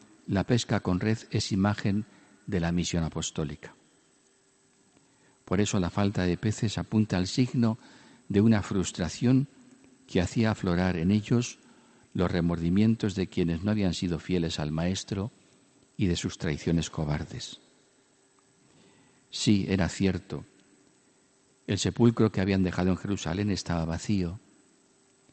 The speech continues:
y en ello resonaban todavía los ecos del anuncio de las mujeres y la experiencia de unos encuentros que les llenaron de alegría, cuando, escondidos por miedo a los judíos,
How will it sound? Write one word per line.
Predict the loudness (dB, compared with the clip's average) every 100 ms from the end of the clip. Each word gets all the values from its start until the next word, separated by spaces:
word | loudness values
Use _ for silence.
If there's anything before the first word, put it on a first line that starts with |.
| _ _ _ _ _ 0
y | 4
en |
ello | 4 4
resonaban | 2 2 4 4 4 2
todavía | 2 0 0 0 0 -4 -14 -20 _ _ _ _ _ _ _ _ _ _ 0
los | 2 4
ecos | 2 2 2
del | 4
anuncio | 4 4 4 2
de |
las | 0 0
mujeres | 0 2 2 2 0 -4 -14 -20 -20 _ _ _ _ _ -6
y | 0
la | 0
experiencia | 0 0 4 6 4 2 0
de | 2
unos | 2 2
encuentros | -2 2 2 2 -2 -4 -4 -10 -20 -20 _ _ _ _ -2
que | 0
les | 2
llenaron | 2 2 4 2
de | 2
alegría, | 0 0 2 2 2 -2 -10 -20 _ _ _ _ _ _ _
cuando, | -2 2 2
escondidos | 0 0 2 4 2
por | 0 0
miedo | 2 2 2
a |
los | 0 -2
judíos, | -4 -2 0 -2 -6